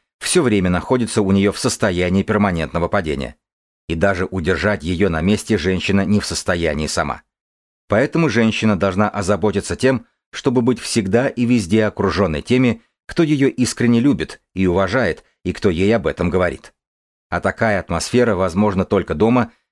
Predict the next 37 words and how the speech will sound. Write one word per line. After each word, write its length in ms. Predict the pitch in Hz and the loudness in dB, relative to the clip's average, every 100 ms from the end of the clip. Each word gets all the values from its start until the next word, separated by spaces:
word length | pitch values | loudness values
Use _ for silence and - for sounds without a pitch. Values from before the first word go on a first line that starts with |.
| - | -8
где 240 | 90 107 | 0 2
она 200 | 110 113 | 4 2
среди 300 | 98 95 85 | 0 -4 -4
тех, 280 | - 131 - | 0 0 -2
кто 160 | - 117 | -4 0
её 240 | 120 135 | 2 4
любит, 340 | 156 165 - - _ _ - | 2 0 -4 -10 _ _ -2
или 180 | 185 175 | 2 2
же 140 | 147 | 2
это 280 | 131 123 113 | 0 0 0
круг 280 | - 135 120 | 2 0 2
ближайших 600 | 143 131 104 98 110 - | 2 4 2 2 -2 0
подруг, 420 | 117 92 76 - _ _ - | 0 0 -6 -10 _ _ 0
но 120 | 98 | 0
точно 420 | - 160 - 147 | 2 0 2 0
не 160 | 147 165 | 2 2
внешний 460 | 127 107 82 - | 4 2 0 -6
социум 540 | 73 123 131 147 139 - _ - | -4 0 0 2 0 -2 _ 0
и 120 | 139 | 2
уж 200 | 82 - | 2 -2
точно 380 | - 110 - 139 | -2 -2 0 0
не 140 | 143 | 2
работа 440 | 123 80 90 98 | 2 0 0 0
вовне, 440 | 90 95 85 76 60 _ _ _ _ | 0 0 0 -4 -6 _ _ _ _
ибо 320 | 95 92 87 - | 0 0 0 2
оба 260 | 107 82 | 0 2
этих 300 | 82 101 90 | 0 -2 -2
аспекта 500 | 80 - - 123 - | -4 -2 -2 0 0
связаны 460 | 113 - 101 90 87 | -2 0 0 0 -2
со 160 | - 80 | -2 -4
стрессом 480 | - 120 117 117 | 0 0 2 2
и 160 | 113 95 | 2 0
борьбой. 420 | 85 85 76 65 - _ _ _ _ _ _ _ _ - | 0 0 -2 -6 -8 _ _ _ _ _ _ _ _ -8
Женщина — 640 | 78 101 151 - 92 73 | 0 2 2 2 0 -2
существо 540 | - 98 - 95 117 113 | -2 -2 -2 -2 0 0
крайне 360 | 107 117 117 | 2 2 2
зависимое, 640 | 104 123 151 - 87 73 | 2 2 2 0 -2 -2